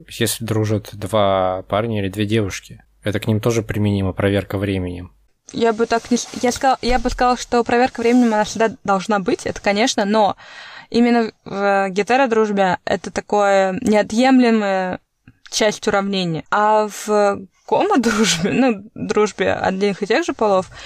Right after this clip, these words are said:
Speaker 2: ну вот мы с Илюшей сошлись достаточно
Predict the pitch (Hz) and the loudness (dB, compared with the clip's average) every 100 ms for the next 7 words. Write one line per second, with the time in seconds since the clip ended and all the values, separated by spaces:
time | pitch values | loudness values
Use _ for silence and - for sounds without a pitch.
0 | - - - - 233 226 214 - _ 220 | -16 -16 -6 0 4 4 0 -4 _ 2
1 | 233 311 - 220 226 - - 208 - 214 | 2 2 0 0 2 0 0 -2 0 -2
2 | - 202 196 190 - 202 190 | -2 -2 0 0 -2 -4 -4